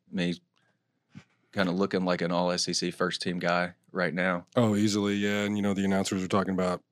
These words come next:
Speaker 2: lottery pick. I mean, right now to me, he's, he's gotta be, like, a top ten pick at least. Um,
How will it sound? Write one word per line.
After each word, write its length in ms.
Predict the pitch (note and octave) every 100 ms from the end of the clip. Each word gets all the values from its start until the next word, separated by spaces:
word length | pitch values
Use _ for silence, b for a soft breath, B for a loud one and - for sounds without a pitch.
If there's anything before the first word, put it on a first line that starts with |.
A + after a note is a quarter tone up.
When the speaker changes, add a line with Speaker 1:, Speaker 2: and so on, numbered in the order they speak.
| _ _ - G#2
Speaker 2:
lottery 340 | G2 F#2+ F#2+
pick. 320 | - G2 F#2+
I 60 | G2
mean, 420 | F#2+ F#2 F2+ F2 _ _ _ _ -
right 380 | G#2 G2+ G2+ F2+
now 140 | G2
to 80 | F#2
me, 180 | F#2 F#2+
he's, 200 | F2+ - _ _ -
he's 160 | F#2+
gotta 220 | F#2 F#2 F2+
be, 100 | F2+
like, 160 | E2
a 40 | -
top 240 | F#2+ D#2+
ten 160 | F#2+ E2
pick 220 | F2 E2
at 120 | -
least. 400 | F2 E2+ - - b b b b _
Um, 460 | A2 G#2 G2 F2+